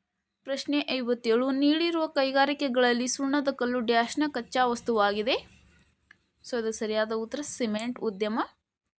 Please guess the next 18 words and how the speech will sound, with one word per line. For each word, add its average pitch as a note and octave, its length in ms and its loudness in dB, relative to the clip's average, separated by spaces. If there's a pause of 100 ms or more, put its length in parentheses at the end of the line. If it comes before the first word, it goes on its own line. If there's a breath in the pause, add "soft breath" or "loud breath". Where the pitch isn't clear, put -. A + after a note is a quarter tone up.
(600)
ಪ್ರಶ್ನೆ C#4 320 -4
ಐವತ್ತೆಂಟು, A#3+ 580 -2
ಭಾರತದ B3 540 0
ಸರ್ವೋಚ್ಚ C4 560 -4
ನ್ಯಾಯಾಲಯವು A3 720 2
ಡ್ಯಾಶ್‌ನಲ್ಲಿ A#3+ 640 2
ತ್ರಿವಳಿ B3 480 -6
ತಲಾಖ್ A#3+ 400 0
ಪದ್ಧತಿಯನ್ನು A3 840 -4 (420)
ಅಸಂವಿಧಾನಿಕ B3+ 920 -4
ಮತ್ತು A#3 260 -2
ಅದರ A#3+ 260 -2
ಆಚರಣೆಯನ್ನು A#3+ 800 0
ಅನೂರ್ಜಿತ B3+ 480 -4
ಎಂದು A#3+ 320 -2
ಘೋಷಿಸಿದ A3 680 -4
ತೀರ್ಪು A3+ 400 -8
ನೀಡಿದೆ? G#3 420 -4